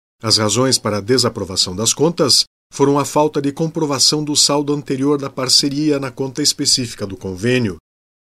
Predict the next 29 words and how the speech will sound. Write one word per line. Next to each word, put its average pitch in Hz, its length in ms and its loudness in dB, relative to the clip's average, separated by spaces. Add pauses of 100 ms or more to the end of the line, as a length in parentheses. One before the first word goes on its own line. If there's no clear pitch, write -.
(140)
a 101 80 -6
transferência 117 760 0
da 101 100 -4
gestão 101 420 -4
do 107 120 -4
Hospital 104 420 -4
Municipal 107 580 -4
para 98 220 -12
terceiro, 143 680 2 (420)
a 117 100 0
utilização 151 800 2
de 143 120 -4
termo 143 380 0
de 135 80 -4
parceria 135 640 0
com 135 160 -6
características 131 800 -2
de 135 120 -6
contrato 127 680 -2 (640)
e 110 60 -2
o 98 60 -2
fato 127 440 0
de 98 80 -8
a 98 80 -2
certidão 110 560 0
de 120 80 -4
utilidade 107 520 -2
pública 92 420 -12
federal, 127 560 2